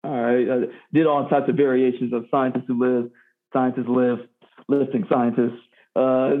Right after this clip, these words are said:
all, all, ty-, all types of variations of that. Couldn't find a thing. Uh, I don't have a Twitter, but I, like, searched it on, like, Twitter.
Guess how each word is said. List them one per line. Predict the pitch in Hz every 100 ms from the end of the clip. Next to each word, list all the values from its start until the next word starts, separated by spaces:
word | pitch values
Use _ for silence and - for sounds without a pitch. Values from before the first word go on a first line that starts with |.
| 143
all, | 143 143 139
all, | 160 -
ty-, | - - 160
all | 175 175
types | - 190 180 175
of | 143
variations | 147 143 147 147 143 127
of |
that. | 127 123 123 - _ -
Couldn't | 170 151
find | 143 127
a |
thing. | 123 120 107 107 _ - - -
Uh, | - 123 -
I |
don't | 160 160
have | 156
a | 127
Twitter, | - 160 147
but | 131 131 120
I, | 127
like, | 127 120 -
searched | - 139 139
it | 131
on, | 127 117
like, | 110 -
Twitter. | - 147 139